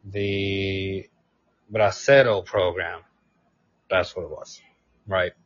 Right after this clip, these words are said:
Uh, and that, that comes around, uh, nineteen forty-two, I would say,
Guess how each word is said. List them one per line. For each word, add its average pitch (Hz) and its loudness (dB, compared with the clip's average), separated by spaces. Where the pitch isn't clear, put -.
Uh, 90 0
and 92 -4
that, 101 2
that 101 2
comes 101 -4
around, 95 0
uh, 92 0
nineteen 107 -2
forty-two, 104 2
I 156 0
would 175 2
say, 180 2